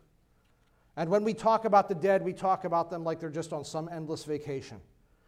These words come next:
And friends, all of this is deliberate. It is intentional, because death is the ugly truth that nobody wants to face. Because for all of our pretension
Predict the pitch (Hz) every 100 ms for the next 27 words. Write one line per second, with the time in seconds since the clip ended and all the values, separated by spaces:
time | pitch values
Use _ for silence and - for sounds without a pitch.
0 | _ 147 151 156 147 156 175 180 196 185
1 | 165 156 147 143 127 - - _ 170 165
2 | 160 151 143 160 156 151 110 - _ -
3 | - 165 196 151 120 165 180 180 - 160
4 | 135 185 156 156 185 175 147 135 - -
5 | _ _ _ - 139 135 143 156 147 139
6 | 156 139 113 - - _ _ _ _ _
7 | _ _ _ - - 185 190 185 147 165
8 | 202 180 196 196 202 - 185 180 156 113